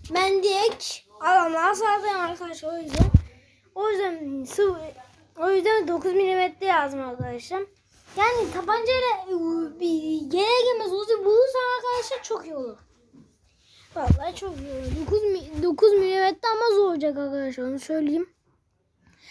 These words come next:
Arkadaşlar ben, e, dokuz mili yap-, dokuz milimetre yapacağım.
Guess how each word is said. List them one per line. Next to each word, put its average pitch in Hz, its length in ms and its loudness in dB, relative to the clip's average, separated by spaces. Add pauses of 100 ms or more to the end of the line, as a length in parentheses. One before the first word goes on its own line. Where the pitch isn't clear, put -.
(160)
Arkadaşlar 311 460 2
ben, 311 540 4
e, 254 400 0
dokuz 330 220 2
mili 392 180 6
yap-, 330 480 0
dokuz 349 220 2
milimetre 392 540 2
yapacağım. 381 360 2